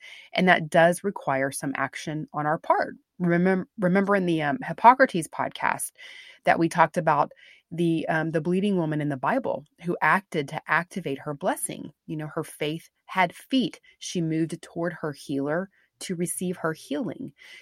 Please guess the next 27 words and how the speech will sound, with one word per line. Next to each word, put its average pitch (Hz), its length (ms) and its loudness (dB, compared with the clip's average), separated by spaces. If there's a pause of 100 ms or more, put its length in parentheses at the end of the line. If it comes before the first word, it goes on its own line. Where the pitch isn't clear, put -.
So - 140 -4
we 214 120 0
have 233 260 0
the 247 80 0
personal 190 500 0
responsibility 147 840 -2
to - 140 -12
do 139 120 -2
the 131 100 -8
same. - 480 -6
You - 120 -6
know, 139 160 -6
God 170 240 4
has 180 240 -6 (140)
given 180 320 0
us 143 460 -4 (300)
what 175 240 2
we 185 220 2
need 175 280 0
for - 240 -4
our 143 140 -2
best 139 360 -4
health. - 420 -4
It 165 100 -2
is 156 120 -4 (100)
our 175 200 2
job 143 440 0